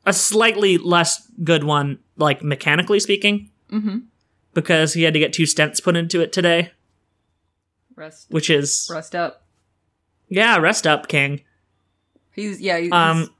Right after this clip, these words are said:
Speaker 2: like, pausing his campaigning in, for a little bit.
Speaker 1: Mm-hmm. And, like, the election's in thirteen months. Pausing
Speaker 2: Yeah.
Speaker 1: campaigning is not a big deal.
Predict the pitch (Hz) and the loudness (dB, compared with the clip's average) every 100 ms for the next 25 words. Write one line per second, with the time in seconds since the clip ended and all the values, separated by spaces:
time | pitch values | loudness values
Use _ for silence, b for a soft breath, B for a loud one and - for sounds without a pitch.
0 | _ _ _ _ - 170 170 - - _ | _ _ _ _ -14 -4 -4 -4 -12 _
1 | _ _ _ _ _ 165 165 160 165 165 | _ _ _ _ _ 2 2 2 -2 0
2 | 151 - 156 160 147 151 151 - _ - | -2 -2 -4 -2 -2 -2 -4 -8 _ -10
3 | 160 156 156 156 240 226 151 135 b b | -6 -2 -2 0 0 0 0 -4 b b
4 | b b _ - 302 320 294 - - _ | b b _ -2 0 2 0 -4 -16 _
5 | _ _ _ _ 403 466 427 415 370 370 | _ _ _ _ -2 2 2 2 0 2
6 | 262 240 - 202 202 - 185 147 151 147 | 0 -2 -2 -2 0 0 0 2 0 -2
7 | 113 - - - _ B B B - 208 | -4 -6 -8 -10 _ B B B -2 0
8 | 233 294 - 233 208 196 202 185 165 165 | 0 -2 0 -2 0 0 2 2 2 0
9 | 185 233 - 196 165 175 202 240 175 | 0 -2 0 -2 0 0 2 0 -2